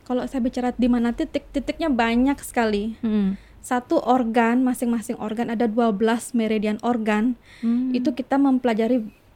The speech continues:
Speaker 1: ratusan titik akupuntur dalam tubuh. Nah, sekarang saya akan memberikan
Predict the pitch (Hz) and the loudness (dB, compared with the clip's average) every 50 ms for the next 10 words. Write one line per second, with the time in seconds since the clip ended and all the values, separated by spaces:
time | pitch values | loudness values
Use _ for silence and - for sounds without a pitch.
0 | _ _ - - 233 233 233 - - 294 302 - - 285 285 294 285 262 233 - | _ _ -8 -4 -4 -4 -4 -2 0 0 0 2 2 2 4 4 2 0 -2 -2
1 | 254 - - - - 247 - - 226 226 220 262 214 233 220 214 220 208 - 220 | -4 -4 -4 -2 -2 0 0 2 0 0 0 0 0 0 0 0 0 0 -2 -2
2 | 190 185 220 214 196 - - - - _ _ _ - 220 214 214 202 - - 202 | -2 -2 -2 -4 -4 -6 -14 -20 -20 _ _ _ -10 -8 -6 -6 -6 -8 -6 -4
3 | 214 240 247 240 - 247 247 254 226 226 233 254 247 247 247 240 240 233 226 226 | -2 -2 -2 -2 0 0 0 0 0 -2 -2 0 2 2 4 4 4 2 2 0
4 | 190 - - 233 240 254 262 | -2 -2 -2 0 2 2 0